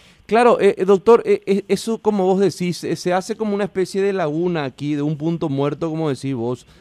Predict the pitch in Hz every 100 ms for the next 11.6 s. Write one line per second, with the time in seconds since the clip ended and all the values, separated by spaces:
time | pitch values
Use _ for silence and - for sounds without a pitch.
0 | _ _ - 165 156 175 175 170 165 160
1 | - 151 156 180 220 214 - 214 214 196
2 | 170 175 185 196 185 185 170 - 175 196
3 | - 190 185 180 185 180 143 175 196 214
4 | 196 151 170 190 185 160 196 170 135 120
5 | _ _ - 165 170 160 170 190 208 -
6 | 175 170 185 180 156 170 185 175 180 190
7 | 160 165 208 208 190 175 196 170 151 185
8 | 139 151 151 - _ - 170 160 160 185
9 | 208 196 202 - 190 143 185 208 226 -
10 | 208 196 185 160 202 247 220 185 165 165
11 | 165 135 151 151 160